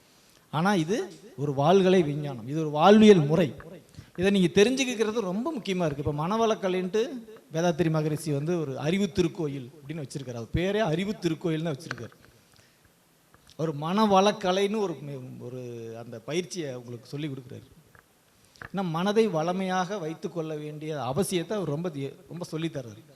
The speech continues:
ஆனா இது ஒரு மனவளக்கலை மன்றம் தான். இதுக்கு பேரு ஹோமியோபதி வகுப்பு.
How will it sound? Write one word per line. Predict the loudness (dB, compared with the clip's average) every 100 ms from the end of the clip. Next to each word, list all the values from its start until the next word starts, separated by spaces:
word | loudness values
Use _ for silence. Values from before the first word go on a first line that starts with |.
| -20 -20 -20 _ _ _ _ _ -20 -10
ஆனா | -8 -6 -8 -12 -12
இது | -8 -4 0
ஒரு | 2 2
மனவளக்கலை | 2 -2 -2 -4 -4 -6 -6
மன்றம் | -8 -10 -12
தான். | -14 -18 _ -20 -20 -20 _ _ _ _ _ -12
இதுக்கு | -8 -4 -2
பேரு | -2
ஹோமியோபதி | -2 -2 -2 -4 -6 -12 -16 -20 _ _ _ _
வகுப்பு. | -12 -12 -14 -20